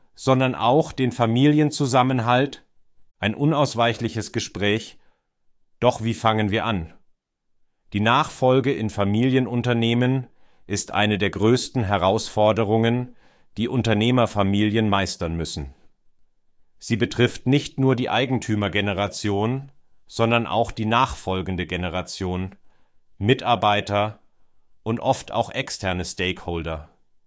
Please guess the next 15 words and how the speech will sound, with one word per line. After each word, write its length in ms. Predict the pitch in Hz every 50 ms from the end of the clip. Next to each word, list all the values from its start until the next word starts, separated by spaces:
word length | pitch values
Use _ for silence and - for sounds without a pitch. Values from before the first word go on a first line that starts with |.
| _ _ _ _ _ _ _ _
Viele 360 | - - - 139 147 156 160
Familien 600 | 151 - 123 110 110 117 123 135 135 131 143 143
schieben 360 | 139 139 - 139 143 127 135 120
das 200 | 120 110 - -
Gespräch 600 | 127 113 - - - 95 113 113 123 117 - -
darüber 680 | 107 101 107 120 113 127 123 113 127 131 131 127 131 - - - - - _ _
jedoch 460 | _ - 123 107 127 135 120 - -
über 180 | - 120 113 120
Jahre 440 | 113 104 110 113 131 143 139 151 135
hinweg 400 | 131 131 123 107 117 120 - -
hinaus, 640 | - 127 127 127 117 101 90 80 - - - - - _ _ _ _ _ _ _ _ - _ _ -
aus 240 | - 98 98 - -
Angst 500 | - 95 101 117 127 - - - - - _ _ _ - - - - _ - -
vor 220 | - - 107 101
Konflikten, 880 | - 104 101 - - - 127 135 143 - - - 127 123 127 127 123